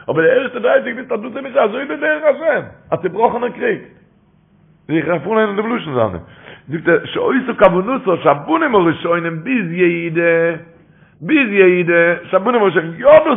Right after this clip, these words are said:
סיבה צליידוס, אבער זי געוואוסט, וואס זיי האט, יא, דער ערשטער דריי קינדער.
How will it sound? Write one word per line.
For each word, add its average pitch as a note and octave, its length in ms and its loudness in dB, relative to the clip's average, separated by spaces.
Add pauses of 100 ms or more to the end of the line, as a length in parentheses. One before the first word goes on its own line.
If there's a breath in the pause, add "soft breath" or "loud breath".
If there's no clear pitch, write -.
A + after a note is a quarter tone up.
סיבה G3 240 2
צליידוס, D#3+ 460 0
אבער D3 120 -6
זי D#3+ 80 -10
געוואוסט, B3 240 -14
וואס G#3+ 180 -2
זיי F3 100 -4
האט, D#3 80 -6
יא, D#3 180 2
דער D3 180 -2
ערשטער C3 220 -8
דריי A#2+ 220 -4
קינדער. G2+ 280 -10